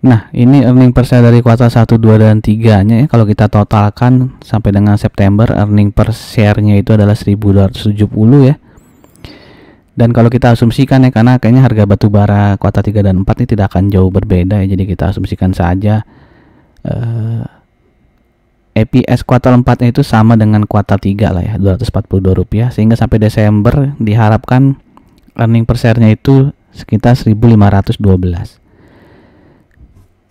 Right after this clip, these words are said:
Kalau kita asumsikan dividen payout ratio-nya itu dua puluh tujuh persen ya, sama seperti tahun lalu, berarti dividennya itu sekitar empat ratus delapan koma dua empat ya. Dan di harga penutupan hari Jumat kemarin itu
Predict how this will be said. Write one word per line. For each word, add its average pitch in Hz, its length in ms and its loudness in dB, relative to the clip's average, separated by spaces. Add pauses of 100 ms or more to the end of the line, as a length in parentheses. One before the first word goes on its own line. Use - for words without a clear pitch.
(140)
Kalau 131 180 0
kita 139 240 0
asumsikan 139 400 2
dividen 123 400 2
payout 120 240 0
ratio-nya 117 480 2
itu 117 160 0
dua 113 160 2
puluh 110 240 0
tujuh 104 160 0
persen 113 400 -2
ya, 110 240 -4
sama 98 320 -2
seperti 95 320 -6
tahun 92 240 -2
lalu, 101 240 0
berarti 101 320 -4
dividennya 95 640 -2
itu 113 160 -6
sekitar 107 640 -4 (640)
empat - 240 -4
ratus 104 320 -2
delapan 104 400 0
koma 98 320 0
dua 101 160 2
empat 92 480 -2
ya. - 240 -10 (960)
Dan 95 240 -2
di 95 800 -2 (400)
harga 101 240 -4
penutupan 101 400 0
hari 104 160 0
Jumat 101 240 -2
kemarin 107 560 0
itu 117 320 0